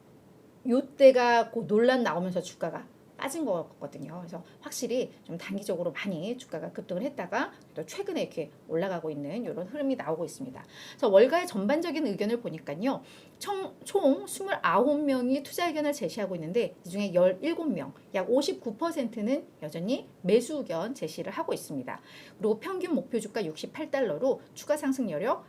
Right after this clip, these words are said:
한 십칠 에서 십팔 퍼센트 있다라고 애널들은 좀 보고 있으니까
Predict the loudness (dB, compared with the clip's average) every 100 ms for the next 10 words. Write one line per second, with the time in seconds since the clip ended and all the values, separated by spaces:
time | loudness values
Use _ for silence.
0 | -14 -14 -12 -4 0 0 -4 -10 -12 -10
1 | -10 -8 -10 -10 -8 -6 -6 -10 -18 -10
2 | -6 -4 -4 -4 -6 -6 -8 -6 -6 -6
3 | -18 -10 -6 -6 -8 -14 -10 -10